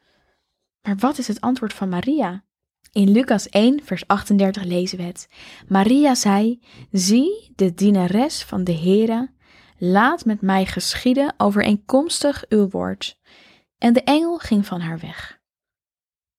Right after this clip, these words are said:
Maria is ongetrouwd. Het is echt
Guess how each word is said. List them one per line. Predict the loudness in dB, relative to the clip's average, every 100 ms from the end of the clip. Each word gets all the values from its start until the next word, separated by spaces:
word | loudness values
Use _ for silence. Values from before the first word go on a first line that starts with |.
| _ _ _ -20 -20 -4
Maria | 2 4 4 2
is | -2 -2
ongetrouwd. | -2 -2 -6 -6 -6 -8 -16 -20 _ -20 -4
Het | -4 0
is | 0 -2 -4 0
echt | 2 2 -2